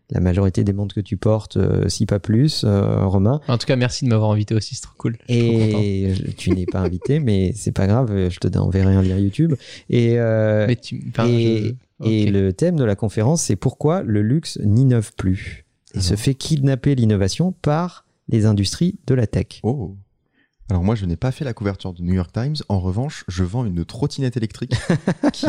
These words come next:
Speaker 3: va à quarante kilomètres heure, je crois. Euh, elle est comme neuve. Je l'ai jamais utilisée, donc n'hésitez pas à me contacter
Speaker 2: On en
Speaker 3: sur mon
Speaker 2: reparlera
Speaker 3: compte
Speaker 2: en tout
Speaker 3: Twitter.
Speaker 2: cas. Mais c'est cool comme question. C'est vrai que pour le coup, ça mériterait qu'on s'y attarde.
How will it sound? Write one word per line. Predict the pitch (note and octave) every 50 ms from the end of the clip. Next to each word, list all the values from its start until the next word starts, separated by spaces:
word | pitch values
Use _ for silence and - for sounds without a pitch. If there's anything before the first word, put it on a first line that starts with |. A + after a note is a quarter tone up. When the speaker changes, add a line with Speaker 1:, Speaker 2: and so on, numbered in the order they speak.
| -
Speaker 3:
va | F#2 G#2 G#2 A2 A#2 - -
à | - E2+ E2+
quarante | - - A#2+ A2+ B2+ B2+
kilomètres | - - A2 G#2 G2 F#2+ F2 - -
heure, | F#2+ -
je | A2 G2+
crois. | F#2+ - - G#2 D3 - _ _ _ _ _ _ _
Euh, | - F2+ F2+ F2 E2 -
elle | G2+ G2+
est | G2
comme | - A2 G2
neuve. | F2+ E2 D2+ E2
Je | F#2 F2+
l'ai | F#2 F2+
jamais | F2+ F#2 G2 G2+
utilisée, | G2+ F#2 - G2 F#2+ F2+ F2 G#2
donc | C#3 C#3+ A2+ -
n'hésitez | G2+ E2+ E2 - -
pas | - - A#2
à | A#2
me | F#2 E2 D#2
contacter | - - D#3+ D3 D3 C3 - C#3+
Speaker 2:
On | C3+ C3
en | C3+
Speaker 3:
sur | G#2+
mon |
Speaker 2:
reparlera | F#2+ - B2+ B2+ B2 B2 A#2+
Speaker 3:
compte | A#2
Speaker 2:
en | A#2
tout | -
Speaker 3:
Twitter. | A#2+ D3+ D3 D3
Speaker 2:
cas. | C#3+ C3 - - - - _ _ _ _ _
Mais | B2 A#2+ B2 B2 A#2+ A#2 A#2+ A#2+ A#2 A#2 A#2+
c'est | A2+ - - C3+
cool | - G#3+ G3 -
comme | D3 B2 A#2
question. | C3 A#2+ - - C3 A#2+ A#2 - _
C'est | - - - A2+
vrai | A2 A#2+ C#3+
que | B2+ - B2+
pour | A2+ - A#2 A2+
le | A2+
coup, | - - C#3+
ça | - C3
mériterait | A2+ A2 A2 A2 G#2+ - - C3+
qu'on | - B2+ A#2
s'y | - -
attarde. | G#2+ - G#2 G2+ G#2